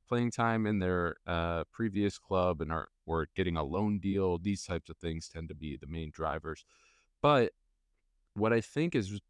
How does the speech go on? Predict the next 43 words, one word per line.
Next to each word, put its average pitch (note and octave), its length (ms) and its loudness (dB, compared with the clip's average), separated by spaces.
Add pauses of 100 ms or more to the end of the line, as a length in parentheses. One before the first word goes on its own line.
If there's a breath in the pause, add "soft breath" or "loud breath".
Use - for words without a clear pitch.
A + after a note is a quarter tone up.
is G2+ 240 0
really G#2+ 260 4
happening A2 460 0
is F#2+ 280 -2
F B2+ 240 -2
F A#2 220 -2
P, A#2+ 240 2
or G#2 300 4 (680 soft breath)
um, G2+ 360 2
it's - 120 -4
not F#3 120 2
really F3+ 280 6
F D3+ 140 2
F C3 160 0
P D3+ 220 4
when C#3 160 2
it B2 160 2
comes C3+ 260 0
to B2+ 80 0
the A2 100 2
Premier C#3 340 2
League, D3 220 2
I C#3+ 120 4
suppose. C#3+ 480 0
I, G#2 180 4
it, A2+ 200 0 (160)
it A2 160 4
is, C3 260 4
but G#2+ 220 2
it's G2+ 220 2
also, A2+ 460 4
the D#2+ 100 -4
Premier A#2 320 0
League, A2+ 180 4
I G#2 80 2
think, G#2+ 220 -2
has G2+ 180 2
its F2 140 -2
own G#2+ 220 2
rules A2 280 0
as F#2 140 -2
well. G#2+ 400 2
And F#2 400 -2